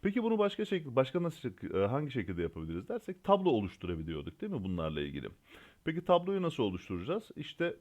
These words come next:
P önermemiz var bakın. Bir de Q önermemiz var. Yani bağımsız olarak düşündüğümüzde P ve Q önermelerimiz var. Bu önermelere göre işte P önermesini, Q önermesini, e, Q üssü önermesini, P ise Q üssünü, P ancak ve ancak P ise Q üssünü sırasıyla tablolarda oluşturup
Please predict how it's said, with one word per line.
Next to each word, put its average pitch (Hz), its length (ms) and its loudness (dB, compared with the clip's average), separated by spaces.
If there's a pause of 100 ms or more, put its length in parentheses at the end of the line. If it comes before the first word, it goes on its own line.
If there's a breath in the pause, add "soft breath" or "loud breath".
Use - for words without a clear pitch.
P 170 220 4
önermemiz 95 640 2
var 82 180 2
bakın. 160 320 -6
Bir 147 120 -2
de 175 120 -4
Q 185 220 0
önermemiz 90 640 0
var. - 120 0
Yani 82 300 2 (180)
bağımsız 92 380 0
olarak 82 300 0
düşündüğümüzde 87 500 -8
P 117 180 0
ve 120 120 0
Q 127 140 -2
önermelerimiz 80 680 -4
var. - 140 -6 (320 loud breath)
Bu 190 180 4
önermelere 160 460 0
göre 113 140 -2
işte 139 180 -6
P 151 240 2
önermesini, 101 680 -2 (360)
Q 175 180 2
önermesini, 185 600 -2 (440 soft breath)
e, 95 280 2
Q 101 200 -4
üssü - 220 -2
önermesini, 90 580 -2
P 160 220 0
ise 160 260 -2
Q 175 200 -4
üssünü, 175 420 -6 (100)
P 170 140 2
ancak 143 360 0
ve 110 80 2
ancak 98 300 -2
P 110 120 2
ise 98 200 -6
Q - 120 -8
üssünü 98 320 -6
sırasıyla 131 500 0
tablolarda 101 500 0
oluşturup 117 540 -4